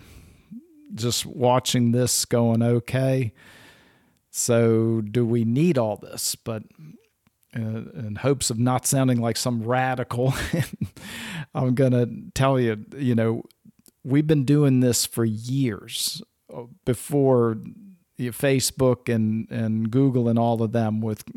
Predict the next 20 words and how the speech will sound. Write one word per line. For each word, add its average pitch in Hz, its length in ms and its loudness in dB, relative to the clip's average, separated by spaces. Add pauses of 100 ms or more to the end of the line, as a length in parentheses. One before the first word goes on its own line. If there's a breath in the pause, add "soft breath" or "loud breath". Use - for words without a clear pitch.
credit 131 460 0
bureaus 123 720 4
and 107 220 -6
credit 131 360 0
card 123 380 -2
companies 117 720 0
and 107 160 -2
list 131 320 0
companies. 120 800 0
Oh 113 160 0
my, 117 480 0 (800 soft breath)
companies 117 480 -2
like 117 260 -2
American 117 480 2
Business 113 480 0
Info, 123 480 2
we 113 200 2
had 113 260 -2
giant 123 480 2
databases 113 1080 0